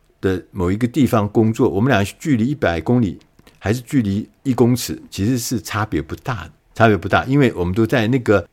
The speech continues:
共同的那个平台或共同的那个数位屋里面工作嘛。所以建制跟维护一个数位屋，可以让大家在一个公共的空间一起工作，我们也可以避免重复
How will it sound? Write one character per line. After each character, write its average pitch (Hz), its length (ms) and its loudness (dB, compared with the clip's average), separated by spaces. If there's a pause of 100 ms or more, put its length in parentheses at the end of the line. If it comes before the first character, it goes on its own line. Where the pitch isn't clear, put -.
共 180 200 4
同 101 220 -2
的 113 120 2
那 117 80 2
个 110 80 0
平 87 260 -4
台 82 280 -6 (240)
或 101 80 -4
共 156 240 0
同 95 200 -2
的 110 80 0
那 107 60 0
个 104 120 0
数 135 220 -6
位 117 180 4
屋 170 220 -4
里 139 120 0
面 76 160 -4
工 82 200 -6
作 82 120 -6
嘛。 67 180 -12 (120)
所 196 140 2
以 185 40 6
建 214 400 6
制 165 200 -2
跟 180 260 4
维 123 160 8
护 170 240 0
一 156 100 -4 (140)
个 131 260 2 (220)
数 - 340 0
位 160 200 8
屋， 147 320 -4 (100)
可 185 140 2
以 170 40 6
让 190 200 4
大 175 180 0
家 165 220 0
在 160 240 2
一 147 120 0
个 147 340 2 (100)
公 214 220 4
共 226 220 4
的 151 100 4
空 196 300 -2
间 185 300 0
一 214 80 -2
起 - 300 -8
工 113 240 4
作， 120 240 -2 (180)
我 120 80 4
们 185 100 6
也 190 120 8
可 175 160 4
以 160 140 6 (140)
避 202 240 0
免 101 280 2
重 101 280 0
复 156 320 -4